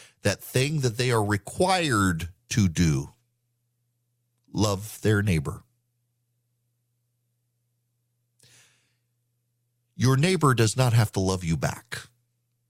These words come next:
But God Almighty himself has told you, you have to love your neighbor. Didn't say it would be easy. Sometimes it's pretty freaking hard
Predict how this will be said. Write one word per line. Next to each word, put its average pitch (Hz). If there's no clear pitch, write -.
But 92
God 117
Almighty 101
himself 92
has 87
told 92
you, 98
you 104
have 92
to 90
love 95
your 110
neighbor. 113
Didn't 127
say 156
it 123
would 104
be 98
easy. 101
Sometimes 143
it's 135
pretty -
freaking 107
hard 87